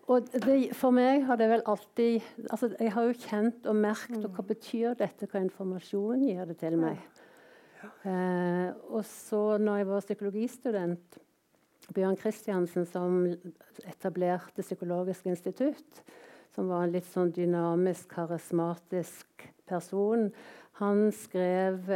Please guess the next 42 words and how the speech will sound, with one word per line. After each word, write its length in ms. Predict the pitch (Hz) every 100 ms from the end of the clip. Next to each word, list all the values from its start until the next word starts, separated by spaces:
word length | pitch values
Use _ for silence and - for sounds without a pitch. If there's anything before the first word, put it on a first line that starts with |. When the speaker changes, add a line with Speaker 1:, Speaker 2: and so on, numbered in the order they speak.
| 170
Speaker 1:
en 100 | 190
doktoravhandling 800 | 180 196 196 180 170 170 170 175
som 140 | 175 175
heter 200 | 160 185
"Thus 200 | 190 185
Speaks 560 | - - 190 196 - -
the 80 |
Body". 480 | 180 196 240 226 175 - - _ _ - -
Speaker 2:
Ja. 300 | 240 254 262 233
Speaker 1:
Sånn 200 | 202 196 202
at 100 | 202
allerede 640 | 202 196 196 185 175 226
Speaker 2:
Ja. 220 | 196 196 190 -
Speaker 1:
på 560 | - 190 180 180 180 180
syttitallet 920 | 175 - 226 226 220 185 175 175 175
så 140 | 165 196
hadde 360 | 240 185 170 190
vi 400 | 247 277 214 - -
en 80 | 202
del 580 | 190 185 190 202 196 185
sånn 460 | - 185 175 170 165 - -
Speaker 2:
Mm. 120 | 196 175
Speaker 1:
workshops 840 | 185 202 208 - 190 160 - - 180
med 140 | 175
kroppen 440 | - 180 - 165
i 60 | 160
terapi. 340 | - 160 165
Speaker 2:
Så 60 | -
det 60 | 208
var 80 | 208 208 208
der 60 |
din 240 | 240 247 240
nysgjerrighet 600 | 233 - 208 185 190 -
ble 120 | 226
vekket, 220 | 226 -
Speaker 1:
Ja, 140 | 180 -
Speaker 2:
da? 120 | 339 - -
Speaker 1:
ja, 120 | 180 - -
Speaker 2:
Ja. 240 | 285 262
Speaker 1:
det 140 | 208 240
var 160 | 185
det. 160 | 190